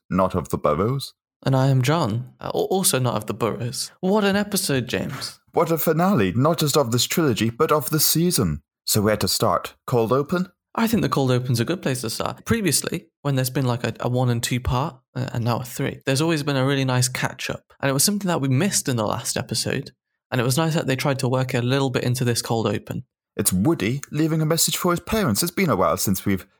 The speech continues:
Speaker 1: heard a message for the Boyds, and he's leaving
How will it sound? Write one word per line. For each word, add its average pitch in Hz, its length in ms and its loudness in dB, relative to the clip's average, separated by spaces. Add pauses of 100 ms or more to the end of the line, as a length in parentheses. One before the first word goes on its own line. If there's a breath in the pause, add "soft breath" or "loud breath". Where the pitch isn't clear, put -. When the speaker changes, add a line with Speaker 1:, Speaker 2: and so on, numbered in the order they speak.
(100)
Speaker 1:
heard 110 160 2
a 104 40 2
message 104 420 0
for - 180 0
the 110 120 0
Boyds, 135 600 0 (160 soft breath)
and 147 340 0 (100)
he's 180 360 0
leaving 185 480 2